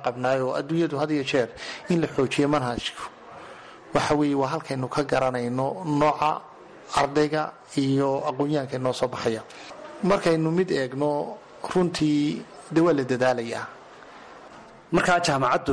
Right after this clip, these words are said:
Speaker 2: xoogga ma saartaa in xagga waxbarashada kulliyadaha, een, jaamacadda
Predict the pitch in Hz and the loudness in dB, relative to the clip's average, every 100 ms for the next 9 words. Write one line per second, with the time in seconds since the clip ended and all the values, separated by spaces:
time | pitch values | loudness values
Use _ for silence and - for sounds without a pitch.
0 | 175 160 151 127 165 120 110 - 110 127 | 2 0 -2 -6 -6 -6 -6 -6 -2 -2
1 | - - - - - 139 139 131 - - | -4 -12 -20 -20 -2 2 2 0 -8 -20
2 | - - - - - - - - - 143 | -20 -20 -20 -20 -20 -20 -20 -8 -2 2
3 | 127 113 - 107 101 - 127 78 - - | 4 4 4 2 2 0 0 -2 -6 -20
4 | - - - 110 113 117 131 98 98 82 | -20 -12 -2 2 4 4 2 0 -4 -4
5 | 98 101 95 95 92 90 - 101 95 113 | -2 0 2 0 0 0 0 2 2 -2
6 | - | -2